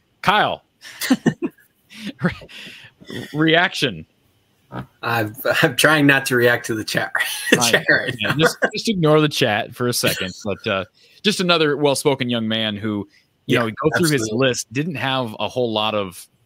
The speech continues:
Speaker 1: m-, high major attention, at least at the time of his,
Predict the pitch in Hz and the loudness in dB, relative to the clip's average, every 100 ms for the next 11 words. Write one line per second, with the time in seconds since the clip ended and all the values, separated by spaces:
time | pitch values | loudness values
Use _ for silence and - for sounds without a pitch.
0 | - 117 - - 135 123 117 107 101 123 | -10 -10 -10 -6 -2 0 -2 -2 -4 -4
1 | 110 - 113 107 165 - 117 - 123 113 | -6 -6 -6 -2 0 0 -4 -4 -2 -2
2 | 117 104 92 | -2 -2 -2